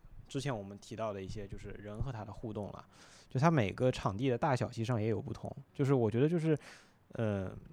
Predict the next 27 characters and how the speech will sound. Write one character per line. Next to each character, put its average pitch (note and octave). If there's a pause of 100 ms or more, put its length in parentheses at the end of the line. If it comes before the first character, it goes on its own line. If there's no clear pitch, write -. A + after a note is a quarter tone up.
(260)
在 F3
不 G#3+
同 B2
尺 -
度 D3
上， A2 (920)
人 A2+
们 C#3
对 C3
于 A2
这 C3+
个 B2
演 G#2+
出 C3
的 B2
观 B2
感， A#2
或 -
者 C3
说 D3
不 E3+
仅 C#3+
仅 G#2
是 C3+
演 G#2
出， A#2+
说， A#2+